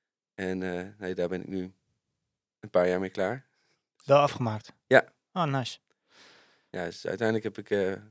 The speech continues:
Speaker 1: vier diploma's.
Speaker 2: Ah, ben je aardig opgedroogd nog.
Speaker 1: Ja, ja.
Speaker 2: En heb je daar nu in de, in het dagelijks leven nog veel aan dan? Aan bijvoorbeeld, eh, zo'n laatste opleiding, doe je daar veel mee?
Speaker 1: Ehm, ja, op zich was de opleiding was wel heel breed. Dus je,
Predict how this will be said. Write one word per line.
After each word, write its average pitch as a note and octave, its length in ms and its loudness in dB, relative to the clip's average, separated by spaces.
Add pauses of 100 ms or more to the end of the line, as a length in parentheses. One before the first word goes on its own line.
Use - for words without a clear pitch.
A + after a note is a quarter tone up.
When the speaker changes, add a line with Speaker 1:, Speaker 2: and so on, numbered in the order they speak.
(560)
Speaker 1:
vier A2 140 -4
diploma's. G#2 640 -4
Speaker 2:
Ah, C3+ 140 -4
ben B2+ 100 2
je A#2 80 6
aardig A2 220 2
opgedroogd B2+ 420 0
nog. A#2 240 -6 (340)
Speaker 1:
Ja, - 300 2 (300)
ja. B2 280 0 (580)
Speaker 2:
En C3 140 4
heb - 140 8
je G#3 60 10
daar F#3 160 12
nu F#3 160 6
in F3+ 120 4
de, E3+ 320 6
in D#3+ 80 -2
het D#3+ 80 0
dagelijks E3 320 6
leven F3+ 200 6
nog D#3+ 100 0
veel F#3 180 8
aan E3 100 10
dan? F3+ 160 6
Aan F3 180 2
bijvoorbeeld, D#3 360 0
eh, E3 80 2
zo'n D#3+ 180 4
laatste D#3 300 8
opleiding, D#3+ 640 4
doe D3 100 0
je D#3 60 6
daar D3 100 6
veel E3+ 160 0
mee? F#3 260 -4 (880)
Speaker 1:
Ehm, C3 960 10 (300)
ja, A#2+ 420 10 (140)
op - 180 -4
zich E3+ 160 2
was E3+ 200 4
de - 100 -6
opleiding C#3 400 6
was B2+ 120 -2
wel C#3 100 6
heel C#3 180 4
breed. B2 340 2
Dus C3+ 160 -12
je, G#2 140 -10